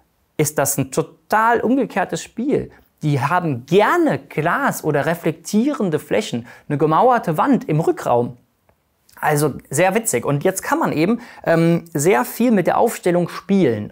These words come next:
Also sie sind sehr einfach vom Hinstellen, weil, vom Handling her, weil es halt eben ein Radialstrahler ist, ähm, und es in alle Richtungen strahlt. Aber man kann unheimlich viel damit spielen, mit dem Verhältnis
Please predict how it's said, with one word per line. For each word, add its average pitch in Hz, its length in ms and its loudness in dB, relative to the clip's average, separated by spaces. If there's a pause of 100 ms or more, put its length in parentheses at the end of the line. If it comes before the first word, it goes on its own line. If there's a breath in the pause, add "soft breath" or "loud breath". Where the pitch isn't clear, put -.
(140)
Also 139 200 0
sie 147 140 0
sind 175 220 0
sehr 135 240 0
einfach 196 360 -2
vom 247 160 0
Hinstellen, 262 680 0
weil, 143 260 0
vom - 220 -4
Handling 196 420 0
her, 226 240 0
weil 135 140 0
es - 80 -6
halt 139 160 -4
eben 131 180 -4
ein 127 80 -4
Radialstrahler 123 640 -2
ist, - 220 -4 (480 loud breath)
ähm, 143 240 0
und 143 180 -2
es 139 160 -2
in 143 100 0
alle 127 180 0
Richtungen 135 280 -2
strahlt. 143 320 -2 (220 loud breath)
Aber 147 240 0
man 147 160 -2
kann 156 180 -4
unheimlich 247 480 0
viel 254 220 0
damit 165 280 0
spielen, 165 460 0
mit 135 100 -4
dem 131 100 -4
Verhältnis 156 640 -2